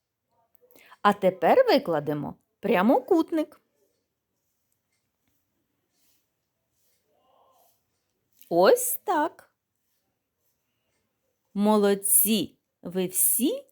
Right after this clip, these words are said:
справились із завданням. Подумайте,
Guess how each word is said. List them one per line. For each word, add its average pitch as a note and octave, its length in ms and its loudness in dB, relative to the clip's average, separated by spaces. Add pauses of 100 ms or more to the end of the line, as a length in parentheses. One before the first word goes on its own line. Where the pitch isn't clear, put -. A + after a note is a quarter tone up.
(120)
справились C4+ 1000 -2 (100)
із G3 300 -6
завданням. D#3 800 -10 (1000)
Подумайте, A3 720 0